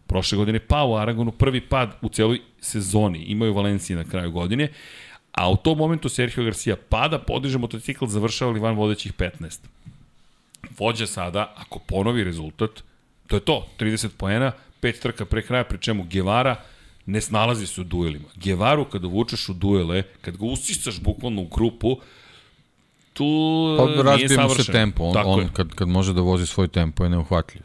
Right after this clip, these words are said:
Speaker 2: To,
Speaker 1: Ali ovog
Speaker 2: to se
Speaker 1: puta
Speaker 2: videlo, da.
Speaker 1: vođa, gde mi je
Speaker 2: Da.
Speaker 1: posebnost vođene pobede, pomislio sam gotovo, ode Guevara. Skoro sekund prednosti. I onda gledaš krug po krug, krug po krug, desetinka, desetinka,
Speaker 2: A dobro,
Speaker 1: desetinka,
Speaker 2: opet,
Speaker 1: desetinka.
Speaker 2: opet
Speaker 1: Mizano.
Speaker 2: priča, Italijan Mizano.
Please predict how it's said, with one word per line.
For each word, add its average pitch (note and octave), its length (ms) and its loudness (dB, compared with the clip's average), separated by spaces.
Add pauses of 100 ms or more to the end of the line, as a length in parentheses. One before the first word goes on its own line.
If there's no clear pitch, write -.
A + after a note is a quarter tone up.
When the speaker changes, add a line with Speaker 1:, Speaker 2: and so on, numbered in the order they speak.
Speaker 2:
To, - 140 -14
Speaker 1:
Ali F2 200 -12
ovog G#2 140 -2
Speaker 2:
to F2+ 80 -2
se - 40 0
Speaker 1:
puta F2+ 220 4
Speaker 2:
videlo, D#2+ 220 0
da. D#2+ 80 -4
Speaker 1:
vođa, G#2+ 340 2 (280)
gde G2+ 200 -4
mi A#2 100 0
je F2 40 4
Speaker 2:
Da. E2 100 4
Speaker 1:
posebnost A2 520 -2
vođene G2 320 -2
pobede, F2+ 460 -2 (460)
pomislio A#2 360 -2
sam G#2+ 160 -8
gotovo, G#2 400 0
ode G#2 220 2
Guevara. E2 380 -4 (320)
Skoro A#2+ 320 0
sekund A#2 400 -4
prednosti. G2 540 -2
I G2 80 -2
onda G#2 120 0
gledaš C3 420 0 (300)
krug B2 320 4
po B2+ 120 0
krug, - 420 -8
krug A#2+ 300 0
po C3 140 0
krug, F#2 240 -8 (260)
desetinka, - 480 -4
desetinka, G#2 240 -2
Speaker 2:
A G2 80 6
dobro, G2+ 320 4
Speaker 1:
desetinka, G2+ 100 6
Speaker 2:
opet, G2 120 -2
Speaker 1:
desetinka. - 480 -4
Speaker 2:
opet - 320 4 (220)
Speaker 1:
Mizano. G2+ 320 2
Speaker 2:
priča, F2 260 2
Italijan F2+ 640 2
Mizano. F2+ 540 4